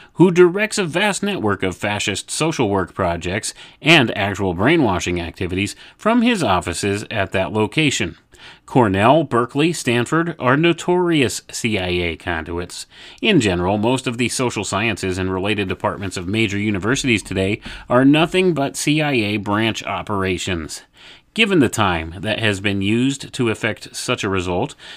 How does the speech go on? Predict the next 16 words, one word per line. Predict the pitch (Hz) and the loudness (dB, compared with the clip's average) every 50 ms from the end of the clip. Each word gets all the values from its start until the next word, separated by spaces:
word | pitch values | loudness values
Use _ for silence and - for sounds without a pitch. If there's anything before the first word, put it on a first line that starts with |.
| - - | -6 -2
the | - 143 151 - | 0 2 4 4
outcome | 156 185 196 190 - 226 226 214 | 4 4 4 2 0 0 0 2
is | 208 185 - | 0 0 2
hardly, | - 127 107 98 95 110 117 113 | 2 2 2 2 2 0 -2 -2
hardly | - - 139 143 147 147 147 | -2 -2 -2 -2 -2 -2 -4
to | 135 - 131 | -4 -4 -4
be | 123 117 | -4 -4
considered | 104 - 117 110 - - - 113 107 120 127 | -2 -4 -4 -4 -4 -4 -2 -2 0 0 0
astonishing. | 127 123 - - - 165 156 143 113 - - - 87 85 123 - _ _ _ - - - - - - _ | -2 -4 -4 -2 0 2 2 2 0 0 -4 -6 -8 -10 -10 -14 _ _ _ -20 -20 -20 -20 -20 -20 _
Through | - - 220 247 | 0 0 0 2
control | - - 277 247 - - 185 143 113 110 123 139 | 4 4 4 4 4 2 2 2 4 4 2 2
of | 131 117 | 2 2
governmental | 117 107 98 120 135 135 113 95 92 - - 107 117 | 0 0 0 2 0 0 0 -2 -2 -2 -2 -2 0
and | 110 101 | 0 0
major | 98 98 98 98 123 | 0 -2 -2 -4 -4
foundations, | 113 - 139 143 151 160 127 98 87 - 98 104 123 - | -2 0 0 0 2 0 0 0 0 -2 -2 -4 -4 -6